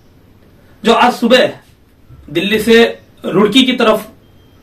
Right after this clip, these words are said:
अपनी Mercedes कार में जा रहे थे, जब रुड़की में गुरुकुल क्षेत्र में उनकी कार divider से टकराई, जिसके बाद कार में आग लग गई। पूरी, पूरी कार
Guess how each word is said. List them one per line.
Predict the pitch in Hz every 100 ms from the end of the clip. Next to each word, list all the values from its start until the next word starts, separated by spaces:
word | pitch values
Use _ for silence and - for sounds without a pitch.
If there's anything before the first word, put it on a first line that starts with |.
| -
अपनी | 165 196
Mercedes | 156 143 180 196
कार | 196 175
में | 185
जा | 170 170
रहे | 180
थे, | 175
जब | 160 196 190 _ _ _ _ _ _ _ _ _ _ _ _ _ -
रुड़की | 151 190 196 240
में | 240 240 254 240 - _ _ _ -
गुरुकुल | 262 160 226 262 277 262 - - _ _ _ _ _ _ _ _ _
क्षेत्र | - 202 196 143
में | - - _ _ _ _ - _ _ _ _ - - - - 165
उनकी | 170 185
कार | 180 175 175
divider | 139 147 165 180
से | 202 196 -
टकराई, | 175 180 175 - - _ _ _ _ -
जिसके | 143 135 175
बाद | 175 190 -
कार | 143 151
में | 123 -
आग | 170 180
लग | 175
गई। | 185 202
पूरी, | 196 208 190 - -
पूरी | 214 208
कार | 202 185 208 160